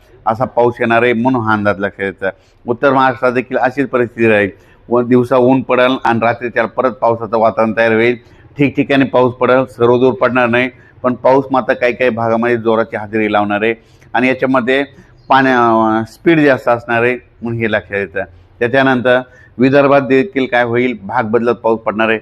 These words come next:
म्हणून हा अंदाज लक्षात घ्यायचा. त्याच्यानंतर पंचवीस आणि सव्वीस दरम्यान राज्यात दोन दिवस वातावरण कोरडं राहील,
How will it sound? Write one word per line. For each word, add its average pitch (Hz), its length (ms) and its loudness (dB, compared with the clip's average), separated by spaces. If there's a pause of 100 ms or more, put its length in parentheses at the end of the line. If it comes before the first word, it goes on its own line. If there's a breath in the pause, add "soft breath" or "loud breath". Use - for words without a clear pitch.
(140)
म्हणून 113 180 0
हा 104 140 2
अंदाज 98 260 -2
लक्षात 95 280 -8
घ्यायचा. 95 260 -6 (300 soft breath)
त्याच्यानंतर 143 520 2
पंचवीस 143 500 -2
आणि 143 140 -2
सव्वीस 131 300 0
दरम्यान 120 360 0 (400 soft breath)
राज्यात 123 320 0
दोन 127 260 0
दिवस 123 240 0
वातावरण 120 440 0
कोरडं 131 380 2
राहील, 110 240 2